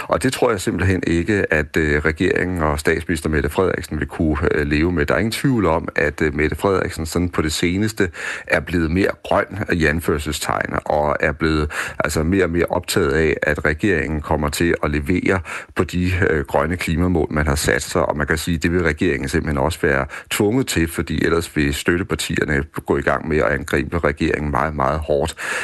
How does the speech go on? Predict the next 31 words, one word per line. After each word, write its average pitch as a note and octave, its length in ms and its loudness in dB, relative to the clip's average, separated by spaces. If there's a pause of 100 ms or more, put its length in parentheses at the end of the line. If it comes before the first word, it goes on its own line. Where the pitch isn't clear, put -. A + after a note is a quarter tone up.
Men E2+ 120 2
for E2 100 0
Mette D2+ 220 0
Frederiksen, F2 420 2
der E2 60 2
er D2 100 2
det D2+ 80 -2
fuldstændig E2+ 720 -2
afgørende, D#2 600 0
at - 160 -2
der D2+ 60 0
kommer - 300 -2
til - 160 -2
at D#2+ 120 0
være C#2+ 200 2
det D#2+ 160 -2
her, E2 160 2 (480)
øh, D2 140 0 (140)
ba-, - 100 0
balancepunkt, D#2 880 -2 (340)
øh, D#2 80 0
mellem, E2+ 500 0
hvor D2+ 100 2
meget, G2 440 2 (120)
øh, D#2 600 0
virksomhederne F2+ 600 2
skal C#2 260 0
pålægge F#2+ 480 0
sig D2+ 140 -4
nye F#2 200 2
afgifter, D#2+ 600 0